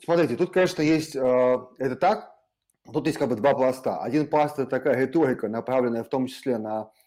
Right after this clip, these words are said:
на внутреннего потребителя информации, а другая — это как бы, ну, реальные действия. То есть риторика, да, действительно такова,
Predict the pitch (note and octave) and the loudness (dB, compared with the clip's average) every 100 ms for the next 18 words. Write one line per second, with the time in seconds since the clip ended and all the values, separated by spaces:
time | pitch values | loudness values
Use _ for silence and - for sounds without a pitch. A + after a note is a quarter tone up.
0 | - B2+ B2 D3 C3 A#2+ A#2+ B2+ C3 G3+ | -8 -4 -2 0 0 0 -2 -2 -2 -2
1 | F3+ C3 A#2+ A2+ G#2+ F#2+ - D#2 - _ | -4 -4 -4 -6 -8 -10 -14 -20 -20 _
2 | _ _ - G#2 A2+ E3 G3+ F3+ C#3 B2 | _ _ -8 -4 0 2 2 0 -2 0
3 | B2 B2 B2 C#3+ C3+ B2+ A2+ - - F2+ | 0 2 2 2 0 -2 -4 -6 -16 -10
4 | G#2 G#2 B2 G3+ G#3+ E3 C#3+ C3+ - D3+ | -8 -6 0 2 2 2 0 0 -6 -8
5 | E3 D3+ G#2 E2 | -2 0 0 -4